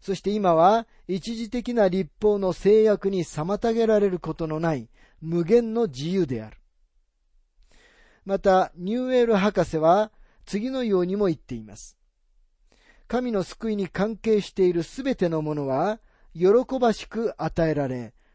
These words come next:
無限に広く、その性質は変わることがない。」ここの救いによる特権は、あなたのすぐ手近にあり、そしてキリストイエスにあってのみ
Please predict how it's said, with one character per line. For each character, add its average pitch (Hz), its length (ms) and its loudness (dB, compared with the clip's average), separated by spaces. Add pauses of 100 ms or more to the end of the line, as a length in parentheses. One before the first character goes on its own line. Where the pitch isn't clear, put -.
(100)
無 180 220 0
限 240 260 0
に 220 140 -2
広 185 340 -2
く、 117 280 -18 (220)
そ - 160 -6
の 208 160 -2
性 220 300 -2
質 - 260 -12
は 190 240 2
変 156 140 -4
わ 214 100 4
る 214 100 -2
こ - 160 -12
と 208 120 -4
が 220 140 4
な 127 160 -8
い。」 110 100 -18 (2250)
こ - 140 -18
こ 254 100 -4
の 254 160 0
救 254 300 -6
い - 20 -4
に 247 80 -4
よ 220 100 4
る 190 100 0
特 180 220 -4
権 175 240 -4
は、 196 320 4 (320)
あ 180 120 -2
な 226 120 2
た 208 140 0
の 180 120 -4
す - 180 -10
ぐ 220 160 -4
手 160 240 -4
近 208 280 -2
に 185 140 0
あ 151 80 2
り、 117 260 -10 (320)
そ 196 140 -4
し 185 80 -4
て 190 140 -2
キ - 180 -8
リ 240 120 -4
ス - 80 -16
ト 247 120 -4
イ 220 140 -2
エ 262 60 -2
ス 226 160 -12
に 196 160 -2
あ 175 60 2
っ - 60 -6
て 180 220 -2
の 196 160 0
み 208 260 -4